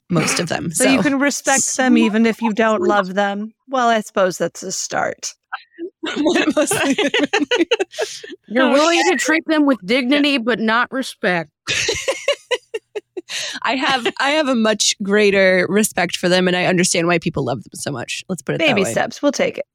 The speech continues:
Speaker 1: And there are
Speaker 2: True.
Speaker 1: some very interesting stories, too. I think,
Speaker 2: Ooh.
Speaker 1: anyway, I'm gonna get into the weeds. So these obviously are a lot about thanking God for our first article gifts. A lot of these, I, so, okay,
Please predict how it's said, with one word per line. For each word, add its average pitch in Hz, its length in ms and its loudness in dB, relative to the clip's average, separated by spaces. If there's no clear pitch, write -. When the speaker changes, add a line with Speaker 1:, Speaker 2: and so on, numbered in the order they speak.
Speaker 1:
And 285 140 2
there 302 100 2
are 262 80 4
Speaker 2:
True. 269 60 2
Speaker 1:
some 302 200 0
very 214 240 2
interesting 190 400 0
stories, 165 580 0
too. 190 320 0
I 240 120 4
think, 190 220 4
Speaker 2:
Ooh. 175 100 -2
Speaker 1:
anyway, 196 380 2
I'm - 380 -8
gonna 277 160 2
get 233 180 2
into 214 120 4
the 202 80 4
weeds. 170 360 2
So 196 380 2
these 262 280 2
obviously 262 680 2
are 208 480 2
a 220 100 0
lot 202 440 0
about 190 500 0
thanking 190 360 2
God 175 260 0
for 196 160 2
our 185 140 2
first 170 340 -2
article 170 340 -2
gifts. - 540 0
A 226 80 0
lot 233 260 2
of 254 80 0
these, 262 380 4
I, 208 260 0
so, - 200 0
okay, 185 200 -4